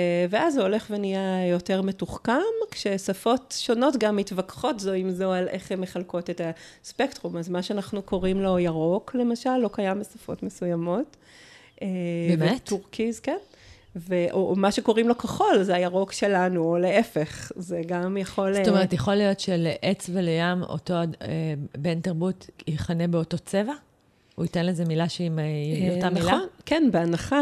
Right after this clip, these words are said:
Speaker 1: הנה, אנחנו
Speaker 2: <laughs>
Speaker 1: נופלות שוב באותה מלכודת, בהנחה שיש כזה דבר, צבע של העץ. אז הצבעי בסיס שאנשים, אה,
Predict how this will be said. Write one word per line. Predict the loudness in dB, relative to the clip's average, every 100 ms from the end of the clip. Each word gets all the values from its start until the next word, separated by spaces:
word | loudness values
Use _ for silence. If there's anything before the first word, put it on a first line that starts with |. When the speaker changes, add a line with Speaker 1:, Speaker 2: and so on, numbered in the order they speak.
| 4
Speaker 1:
הנה, | 2 2 0 0
אנחנו | 0 2 2
Speaker 2:
<laughs> | 2
Speaker 1:
נופלות | 2 4 4 4
שוב | 2 2 2
באותה | 2 2 2 2 0
מלכודת, | -2 -4 -4 -4 -2 -4 -6 -18 -6 0
בהנחה | 2 2 0 0
שיש | 2 4 2
כזה | 2 0 0
דבר, | 0 0 0 0
צבע | 2 2 4 4 4 4
של | 2 0
העץ. | 0 -2 -4 -14 -20 -20 -16 -2
אז | 0
הצבעי | 2 2 2 4 2
בסיס | 2 0 0 0 0
שאנשים, | 0 0 -2 -2 0 2
אה, | 2 2 2